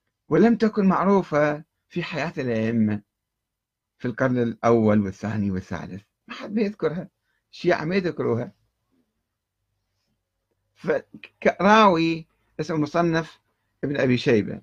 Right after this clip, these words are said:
كان عنده مصنف، ذكر في رواية خبر آحاد، واحد عن واحد، عن عبد، عن مولى، عن ما أدري منو، مولى فلان عمر بن الخطاب، اللي ما كان موجود ذيك الأيام، بعدين اشتراه عمر، أنه، آه،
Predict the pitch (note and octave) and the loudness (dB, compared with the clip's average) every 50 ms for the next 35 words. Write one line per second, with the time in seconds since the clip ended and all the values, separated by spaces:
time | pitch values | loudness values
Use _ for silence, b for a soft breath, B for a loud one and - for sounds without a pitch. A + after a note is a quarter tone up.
0 | - _ - C#3+ G2 - - A3 - D3 C#3 - A#2 A2+ A2+ - C#3+ A#2+ G2 F2+ | -14 _ -8 -6 -6 -6 -8 -10 -10 -8 -6 -4 -4 -4 -4 -2 -2 -2 -2 -4
1 | G#2+ A#2+ - _ _ b b b b b b b D#3 E3+ A3 A#3 A3+ A#3 G#3+ A3 | -6 -8 -10 _ _ b b b b b b b 0 2 2 4 4 4 2 2
2 | F#3+ F#3+ F3+ E3+ E3 G3 F#3 G#3 G#3+ A3 G#3+ G3+ F3+ F3 - _ - E3 - G3 | 2 -2 -4 -2 0 2 4 4 6 6 6 4 2 0 -4 _ -16 -8 -2 0
3 | G#3 G3+ G#3 - - D#3+ E3 D#3+ F3 F#3+ E3+ C#3+ C#3+ E3+ F#3 F#3 - D#3 C#3 C3+ | 2 2 2 2 2 2 2 2 2 2 2 2 2 0 0 0 -2 -2 -4 -4
4 | D3 C#3+ D#3 E3+ E3 D3 D3+ C3+ C3 - C#3 C3+ C3+ - F#3 F#3+ D#3+ D#3+ C#3 - | -2 2 4 4 4 2 0 -4 -6 -6 -6 -4 -2 0 0 0 0 -2 -4 -4
5 | - B2+ B2 C#3 E3 F3+ F3 D#3 C#3+ C3+ B2+ A#2 A2+ A#2 B2 A#2+ A#2 A2+ A#2+ B2 | -2 -2 0 0 0 0 2 2 2 2 2 2 0 0 0 0 -2 -2 -4 -2
6 | D3 F3+ G3+ G#3 G3 G3 G3 - - D3+ D#3+ D#3+ D3+ C#3+ C3+ C3 B2+ A2+ - - | 0 0 2 2 0 -2 -4 -6 -2 0 0 2 2 0 0 -2 -2 -6 -8 -6
7 | - C#3+ D3 C3+ B2+ G#3+ - _ _ _ _ _ _ _ _ _ - D#3 D3+ D3 | -2 -2 -2 -2 -2 -6 -10 _ _ _ _ _ _ _ _ _ -2 0 0 0
8 | C#3 C3+ C3 - C#3 C3 - D#3+ F3 F3+ F3+ E3+ F3 G3 A#3 A3+ A#3 A3 G#3+ G#3 | 0 -2 -4 -6 -6 -2 0 2 2 4 4 4 4 4 4 4 4 4 6 6
9 | F#3 F3 E3 D3 F3+ F#3 D3+ D#3 D3+ - D3 A#2+ A#2 A2+ A#2 C3+ C#3 B2 A2+ A#2 | 6 4 4 4 2 2 2 2 0 0 -2 0 2 2 2 4 2 2 2 2
10 | A#2+ C3+ C3+ F3 E3+ D3+ C3 - - B2+ G#2+ C3 C3 - B2+ A2 G#2+ G#2 G#2 A2 | 0 0 0 0 0 0 -2 -4 -2 -2 0 2 2 2 2 2 0 0 -2 -4
11 | - _ _ _ _ _ _ _ _ _ _ _ _ _ _ _ _ _ _ _ | -6 _ _ _ _ _ _ _ _ _ _ _ _ _ _ _ _ _ _ _
12 | _ _ _ _ - G3 A3 A#3 A3+ A3 G3+ G#3 G#3+ G#3 G#3+ G#3+ A3 A3 - - | _ _ _ _ 2 4 4 6 6 6 6 6 6 8 8 8 6 6 4 0
13 | - _ _ _ _ _ - - - B2+ D#3+ D#3 D#3 - - C3+ B2+ | -6 _ _ _ _ _ -18 -8 -6 -4 -2 -2 -2 -2 -4 -4 -4